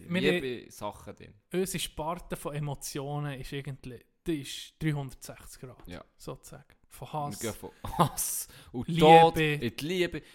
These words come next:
Speaker 2: Wir sind
Speaker 1: Emotional
Speaker 2: Genau.
Speaker 1: manchmal, gehört dazu. Wir
Speaker 2: Ja.
Speaker 1: nehmen unsere Zuhörer halt einfach mit, so auf eine wilde
Speaker 2: Auf eine
Speaker 1: Reise.
Speaker 2: Ab-, ja.
Speaker 1: Ja.
Speaker 2: Das, <laughs> wir sind ja immer top vorbereitet
Speaker 1: Ja.
Speaker 2: und wissen auch
Speaker 1: Und
Speaker 2: schon.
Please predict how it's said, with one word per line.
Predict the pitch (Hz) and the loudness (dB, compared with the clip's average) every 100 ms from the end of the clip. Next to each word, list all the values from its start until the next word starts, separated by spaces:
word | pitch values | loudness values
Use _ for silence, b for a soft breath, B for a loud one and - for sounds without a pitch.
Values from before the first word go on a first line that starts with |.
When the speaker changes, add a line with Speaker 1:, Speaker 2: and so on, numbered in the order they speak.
| B | B
Speaker 2:
Wir | 202 | -6
sind | - 160 | -4 2
Speaker 1:
Emotional | 175 165 160 - 170 175 175 165 | 4 4 2 0 -2 0 2 4
Speaker 2:
Genau. | 175 165 | 4 4
Speaker 1:
manchmal, | 160 160 156 151 - - | 2 0 -4 -6 -8 -6
gehört | 180 170 - | -6 -6 -10
dazu. | - - 240 233 151 - | -12 -10 -10 -10 -12 -10
Wir | - | -4
Speaker 2:
Ja. | 175 | 0
Speaker 1:
nehmen | 190 156 139 | 2 0 -2
unsere | 160 185 - 151 - | -4 -4 -6 -12 -12
Zuhörer | - 165 156 151 147 139 | -12 -8 -6 -6 -6 -8
halt | 143 143 | -10 -10
einfach | - - | -14 -12
mit, | 147 147 - | -12 -12 -16
so | - 147 | -20 -18
auf | - | -16
eine | 135 | -14
wilde | 147 156 135 | -14 -12 -12
Speaker 2:
Auf | 143 | -10
eine | 147 135 | -10 -10
Speaker 1:
Reise. | - | -10
Speaker 2:
Ab-, | - - | -12 -14
ja. | 92 | -12
Speaker 1:
Ja. | 92 - - | -12 -14 -12
Speaker 2:
Das, | 151 156 - - - | -8 -8 -12 -14 -6
<laughs> | 117 123 | -4 -6
wir | 92 | -10
sind | - 104 | -10 -8
ja | |
immer | 107 101 - B B - - - | -8 -10 -16 B B -4 -4 -2
top | 135 - | -4 -4
vorbereitet | - 151 113 110 127 131 156 | -4 -4 -4 -4 -4 -4 -4
Speaker 1:
Ja. | 147 | -2
Speaker 2:
und | 127 98 98 101 117 | -4 -6 -8 -6 -6
wissen | 123 - | -6 -6
auch | 104 110 | -4 -4
Speaker 1:
Und | 151 | -6
Speaker 2:
schon. | 113 | -8